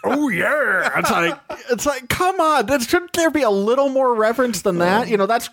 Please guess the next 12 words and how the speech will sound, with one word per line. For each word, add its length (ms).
that's 220
kind 180
of, 220
uh, 60
the 140
base 460
argument 880
to 140
me 440
would 240
be 360
that, 500